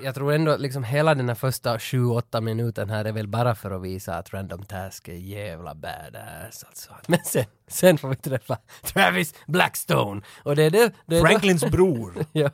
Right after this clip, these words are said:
Speaker 1: det är huvudrollen. Det här är Lorenzo Lamas. Och vi träffar honom i någon sorts slipmaskin.
Speaker 2: Han är en karl. Hur vet vi att han är en karl?
Speaker 1: Eh, nå, för att han har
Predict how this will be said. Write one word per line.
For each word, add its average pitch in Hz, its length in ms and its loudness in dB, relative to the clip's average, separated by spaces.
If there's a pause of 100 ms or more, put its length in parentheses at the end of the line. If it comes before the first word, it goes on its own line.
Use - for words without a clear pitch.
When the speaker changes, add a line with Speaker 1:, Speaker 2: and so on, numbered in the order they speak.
(300)
Speaker 1:
det 185 80 2
är 214 160 10
huvudrollen. 147 600 2
Det 131 160 -2
här 233 200 8
är 151 40 4
Lorenzo 160 680 4
Lamas. 127 480 4 (240)
Och 139 220 -10
vi 165 60 -2
träffar 175 340 2
honom 147 320 4 (240)
i 147 220 -2
någon 160 160 2
sorts - 360 -6
slipmaskin. 135 460 0 (100)
Speaker 2:
Han 277 100 10
är 220 40 4
en - 60 -2
karl. 220 280 8
Hur 214 120 0
vet 330 200 -2
vi 110 40 0
att 98 100 -6
han 90 120 -8
är 85 40 -12
en 80 100 -14
karl? - 220 -14 (580)
Speaker 1:
Eh, 127 200 -8
nå, 143 180 -2
för 151 120 -2
att 151 160 4
han 147 140 0
har 131 160 0